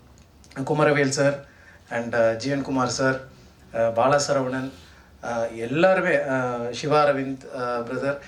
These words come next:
எல்லாருமே வந்து ரொம்ப தேர்ந்த நடிகர்கள். ஆ, சினிமால சக்ஸஸ்ஃபுல்லா பயங்கர எக்ஸ்பீரியன்ஸ்டு ஆக்டர்ஸ். அவங்க எல்லார் மத்தியிலும், ஆ, நான் நடிக்கிறதுக்கு முதல்ல பெருமைப்படுறேன்.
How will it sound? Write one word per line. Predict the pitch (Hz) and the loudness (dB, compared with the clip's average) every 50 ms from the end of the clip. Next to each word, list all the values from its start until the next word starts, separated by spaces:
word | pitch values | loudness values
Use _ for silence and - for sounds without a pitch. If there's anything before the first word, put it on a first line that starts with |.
| - - - - - | -20 -20 -20 -14 -6
எல்லாருமே | 131 131 135 160 175 185 185 175 175 175 185 190 185 | -4 -2 2 4 4 4 4 4 2 2 2 2 2
வந்து | 175 160 156 156 175 180 185 175 165 - - - - - - - - | 2 0 -4 -4 -4 -2 -2 -2 -4 -6 -10 -18 -20 -20 -20 -16 -6
ரொம்ப | - 139 139 151 180 175 175 170 156 143 131 127 - - - - - - - | -4 -4 0 2 4 6 6 6 4 4 2 0 -4 -8 -12 -18 -20 -16 -6
தேர்ந்த | - 156 165 180 180 185 175 170 170 165 | -2 2 2 2 2 2 2 2 2 2
நடிகர்கள். | 147 139 139 143 143 147 135 131 131 135 135 - - - - - - - - - - | 2 2 -2 2 2 2 0 0 -4 -4 -6 -8 -10 -20 -20 -20 -20 -20 -20 -10 -2
ஆ, | 120 | -2
சினிமால | 117 117 117 - 160 165 170 165 156 151 156 156 151 151 147 135 127 123 - - - | 0 0 0 -4 -4 -2 0 0 2 4 2 2 2 2 2 0 0 -2 -4 -4 -4
சக்ஸஸ்ஃபுல்லா | 151 139 - - 170 160 - - 160 147 147 156 156 156 151 | -4 -2 -2 0 0 0 0 0 -2 0 0 0 0 0 0
பயங்கர | 160 160 139 143 151 156 160 156 151 147 135 135 - - - - - - - | 0 0 0 0 0 0 2 2 2 2 0 -2 -6 -14 -20 -20 -20 -14 -8
எக்ஸ்பீரியன்ஸ்டு | 151 143 - - - 190 190 190 190 180 175 147 165 156 | -6 -4 -4 -2 0 2 2 4 4 2 0 2 0 2
ஆக்டர்ஸ். | 135 135 131 - 143 139 - - - - _ _ - - - | 2 0 -2 -4 -8 -8 -8 -10 -16 -18 _ _ -20 -12 -10
அவங்க | 127 135 147 139 131 | -8 -6 -4 -4 -2
எல்லார் | 123 131 143 180 190 202 196 190 | -2 2 4 4 4 4 4 2
மத்தியிலும், | 180 170 170 - 190 180 175 175 190 214 220 - - - - - - | 0 -2 -6 -6 -6 -6 -4 -6 -6 -8 -10 -14 -20 -20 -20 -12 -4
ஆ, | 151 139 135 135 131 131 135 135 - - | -2 0 0 0 0 -2 -4 -8 -10 -10
நான் | 135 135 139 139 139 139 | -4 -2 0 0 2 0
நடிக்கிறதுக்கு | 135 165 156 - - 165 156 156 160 156 180 196 202 - - - 139 | -2 -2 -2 0 0 0 0 0 -4 -6 -4 -4 -4 -4 -6 -8 -8
முதல்ல | 135 139 147 143 147 147 147 135 135 - - - - | -4 -2 -2 0 2 4 4 4 2 0 -2 -4 -4
பெருமைப்படுறேன். | 135 135 135 147 135 127 131 117 - 147 180 | -2 -2 0 2 2 2 2 2 2 0 -2